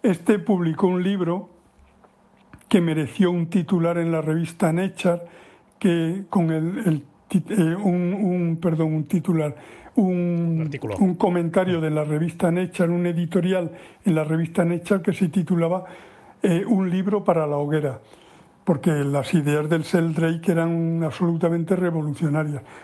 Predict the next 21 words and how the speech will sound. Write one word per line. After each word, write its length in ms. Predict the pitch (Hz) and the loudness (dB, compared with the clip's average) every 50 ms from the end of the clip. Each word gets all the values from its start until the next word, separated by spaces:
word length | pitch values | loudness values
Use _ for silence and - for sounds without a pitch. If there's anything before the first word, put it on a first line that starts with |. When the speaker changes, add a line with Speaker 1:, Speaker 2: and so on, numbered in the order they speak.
| - - - | -20 -2 2
Speaker 1:
Bueno, 320 | 240 226 226 180 - - - - - - - _ - - - - - - 359 | 2 2 2 0 -4 -6 -12 -18 -20 -20 -20 _ -20 -20 -20 -20 -6 -2 0
la, 520 | 247 208 196 196 196 190 190 185 202 233 - - | 2 2 2 2 2 0 0 -2 -2 -4 -2 0
una 840 | 254 233 233 233 240 247 240 240 233 233 233 226 226 233 233 233 220 | 0 0 2 0 0 0 0 0 -2 -2 -2 -2 -2 -2 -2 -2 -2
revista, 800 | 214 208 214 214 254 277 - - - - 196 208 254 285 277 - - | 0 0 0 0 -2 -2 -4 -6 -2 0 0 2 0 -2 -6 -6 -2
New 320 | - 185 180 185 190 190 175 | 0 0 0 0 0 -2 -2
Scientist, 880 | - - 202 214 240 254 254 - - 202 196 233 254 - - - - - _ _ _ - - - - - - - _ | 0 0 2 2 2 0 -2 -2 -2 -2 -2 -2 -4 -8 -12 -20 -20 -20 _ _ _ -20 -20 -20 -20 -20 -20 -4 _
pues, 340 | - 220 185 185 160 - - - - - - - | 2 4 4 2 0 -4 -8 -10 -10 -6 0 2
eh, 600 | 202 196 190 180 175 175 175 175 175 202 226 208 226 - | 2 2 2 2 0 0 0 0 0 -2 -2 -4 -6 -6
<laughs> 200 | - - - 320 | -4 -4 -2 -2
hace 240 | - 165 - - 262 | -2 -2 0 0 2
unos 320 | 247 226 226 208 208 - 233 | 2 2 0 0 0 0 2
años 400 | 254 269 262 220 202 202 208 - - - - - - - - - - - | 2 2 2 0 0 -2 -2 -4 -8 -14 -20 -20 -20 -20 -20 -6 0 2
hizo 280 | 226 190 - - 233 | 2 2 2 2 2
un 160 | 214 214 208 | 2 0 0
concurso 840 | 202 233 185 180 170 - - 294 302 247 - - - 220 233 262 247 - - _ _ _ _ _ _ _ _ - - - _ _ _ _ _ _ - | 0 0 0 0 0 0 2 2 0 0 -2 -2 0 0 0 0 -4 -10 -18 _ _ _ _ _ _ _ _ -20 -20 -20 _ _ _ _ _ _ 0
a 120 | - 180 185 | 2 2 4
ver 320 | 214 226 233 262 - - | 4 2 0 -2 -4 -6
quién 320 | - - 254 254 240 233 202 | 0 2 2 4 4 2 0
daba 460 | 208 190 180 175 170 165 190 - - - _ | 0 0 2 2 0 0 -2 -6 -10 -4 _
una 300 | 277 247 262 294 269 254 | 0 0 2 0 0 0
idea 640 | 247 202 190 185 185 175 165 160 156 151 143 123 - | 0 -2 0 0 0 0 0 0 0 -2 -4 -8 -12